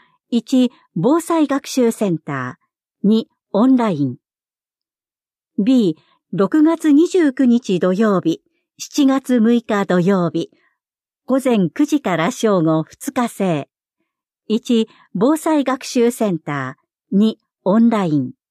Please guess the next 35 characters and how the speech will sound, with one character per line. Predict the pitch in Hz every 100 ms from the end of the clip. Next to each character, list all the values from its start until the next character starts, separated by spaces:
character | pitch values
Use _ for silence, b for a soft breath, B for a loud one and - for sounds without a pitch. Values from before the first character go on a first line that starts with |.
| _ _ _ _ _ _ _ _ -
C、 | - 233 170 156 b b _
六 | 180 196 311
月 | 302 311 302
二 | 285 339
十 | 359 285 208
六 | 214 262
日 | 240 247 240
水 | 233 247 226
曜 | 220 208 185
日、 | 160 156 b b _
七 | - - 294
月 | 277 269 254
三 | 220
日 | 226 - 220
水 | 220 233 214
曜 | 208 190 170
日、 | 160 160 B _ _ _ _ _
十 | - 269 277
日 | 269 254
水 | - 247 226
曜 | 220 196
日、 | 170 165 _ _ _ -
午 | 165 240
後 | 226 190
六 | 185 311
時 | 311 330
半 | 311 294 240
か | 190
ら | 277
八 | 277 311 - 226
時 | 214
半、 | 208 208 151 _ _
三 | 185 185 -
日 | 202
制。 | 190 180 160 139